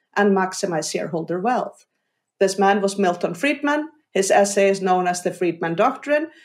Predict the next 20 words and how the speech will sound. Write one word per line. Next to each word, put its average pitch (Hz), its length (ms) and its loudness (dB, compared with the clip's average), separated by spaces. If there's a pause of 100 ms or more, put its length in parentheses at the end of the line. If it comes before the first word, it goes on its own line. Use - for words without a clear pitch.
(160)
And 220 140 2
since 339 400 2
then, 202 400 0 (120)
this 269 280 2
has 302 180 -2
been 185 460 -2 (240)
the 202 80 4
software 180 840 0
of 202 180 2
how 220 220 2
we 220 140 2
lead 170 400 0
and 180 140 -2
do 196 140 2
business. - 600 -8 (520)
And 208 120 2
it 262 140 4
has 247 240 0
left 294 420 0
us - 360 -10